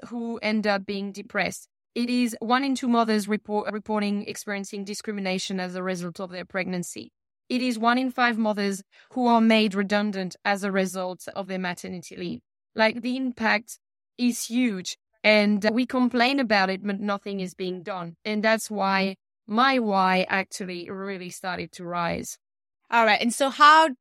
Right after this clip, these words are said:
Speaker 2: how did you design Spots to address this systemic issue?
Speaker 1: So I needed to create change to use the power of member. This is why the main thing for Spots was to start creating a community of mothers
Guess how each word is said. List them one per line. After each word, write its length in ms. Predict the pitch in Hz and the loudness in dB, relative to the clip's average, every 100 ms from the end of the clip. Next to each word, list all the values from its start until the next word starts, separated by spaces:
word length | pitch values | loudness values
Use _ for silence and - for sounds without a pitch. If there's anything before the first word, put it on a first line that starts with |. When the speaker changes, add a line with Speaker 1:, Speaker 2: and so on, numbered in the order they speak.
| - | -14
Speaker 2:
how 240 | - 285 | 0 2
did 200 | 294 254 | 2 -2
you 40 | 254 | -4
design 540 | 240 220 226 220 208 | -4 -2 0 0 -2
Spots 640 | - - 226 208 - - - | -6 -4 0 0 -2 -10 -10
to 180 | 214 190 | -8 -8
address 640 | 185 196 196 202 - - | -6 0 2 0 -4 -14
this 320 | 190 180 180 | -12 -10 -10
systemic 580 | - - 196 - 190 180 | -10 -8 -8 -6 -6 -6
issue? 340 | 175 - 151 - _ _ _ _ _ _ _ | -6 -6 -6 -12 _ _ _ _ _ _ _
Speaker 1:
So 500 | - - 254 247 254 - | -20 -4 2 4 2 2
I 540 | 240 269 285 302 311 - _ 214 | 2 2 0 -2 -2 -6 _ -2
needed 680 | 233 254 247 240 240 247 247 - | 0 0 0 0 0 -2 -4 -8
to 100 | 226 | -8
create 380 | - 202 190 | 0 2 2
change 500 | - - 196 190 196 - _ _ _ | -2 0 0 0 -4 -8 _ _ _
to 120 | - | -4
use 200 | 240 247 | 0 0
the 100 | 226 | -2
power 440 | - 226 202 190 185 | -2 0 2 0 -2
of 160 | 196 190 | -4 -2
member. 480 | 196 185 175 - 226 _ _ _ | -2 -2 -4 -8 -12 _ _ _
This 220 | 226 226 262 | -4 -2 0
is 160 | 226 | -2
why 520 | 226 226 220 220 220 - | 2 6 6 6 2 -2
the 300 | 196 202 202 | -8 -2 2
main 400 | 208 220 247 247 | 4 4 4 2
thing 180 | 247 240 | 0 0
for 180 | - | -4
Spots 480 | 202 - 220 202 - | -12 -4 0 0 0
was 200 | 208 202 | -8 -10
to 160 | - 220 | -8 -8
start 400 | - 220 202 - | -2 0 0 -2
creating 540 | - 214 196 196 196 - | -2 2 4 4 2 0
a 80 | |
community 720 | 202 - 226 254 262 247 233 202 | -8 -2 2 2 2 0 -2 -4
of 140 | 185 | -2
mothers 500 | 202 196 190 185 185 | -2 -2 -2 -6 -6